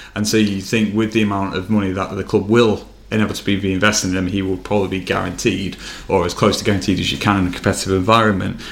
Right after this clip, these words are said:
the starting tight head shirt. But that's why the, uh, difference between himself, uh, between, uh, himself, Joe Jones, and Will Grigg John is so exciting, 'cause it means Sale now have genuine options in the front row,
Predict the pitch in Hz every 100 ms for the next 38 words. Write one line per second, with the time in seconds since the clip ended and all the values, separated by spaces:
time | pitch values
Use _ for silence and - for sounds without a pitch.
0 | - - 98 104 92 95 101 98 98 -
1 | 143 120 - 113 107 127 120 - 120 113
2 | 107 101 113 101 104 - 98 101 98 92
3 | 131 - 113 107 101 104 101 95 117 107
4 | 107 98 98 - - 101 98 - 98 92
5 | 95 95 101 95 - 98 98 101 98 92
6 | - 95 98 107 104 - 123 123 113 -
7 | 98 - 101 87 98 - - - 165 185
8 | 170 170 151 143 135 - 117 113 104 113
9 | - 104 95 92 - 90 92 90